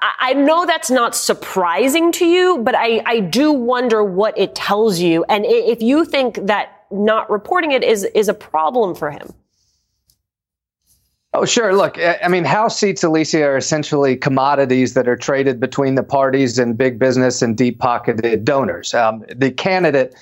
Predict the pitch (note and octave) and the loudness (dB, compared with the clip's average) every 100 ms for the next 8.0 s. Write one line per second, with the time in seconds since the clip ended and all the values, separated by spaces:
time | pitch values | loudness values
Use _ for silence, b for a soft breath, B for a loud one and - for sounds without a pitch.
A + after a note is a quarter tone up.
0 | b - C#3+ C#3+ C3 A#2+ C#3+ C3+ - C3+ | b -4 -2 0 0 2 0 0 -2 -2
1 | B2 B2 B2+ - B2 B2 A2+ C3+ C#3 C3 | 0 -2 -2 -2 2 2 2 0 2 2
2 | B2+ A2 B B - A2+ C3+ - B2+ - | 0 -4 B B -4 0 0 0 -4 -4
3 | - B2+ B2 A#2 A#2 A2+ A2 A#2+ B2+ B2 | -2 0 2 2 0 -2 -2 0 2 0
4 | A2 A#2 A2+ E3 F3 C#3 B2+ B2+ - C#3+ | 0 -2 0 0 0 2 0 -2 0 0
5 | D3 - D3+ D#3 E3+ D3+ D3 D3+ F3+ C3 | 0 0 0 0 -2 -2 -2 -2 -2 -2
6 | G#2+ b b b - B2+ B2+ B2 A2 - | -2 b b b -2 0 0 0 -2 -8
7 | - C3 C3 C3+ - D3 E3+ C#3+ A#2+ - | -10 -2 0 0 -2 -2 -2 0 -2 -4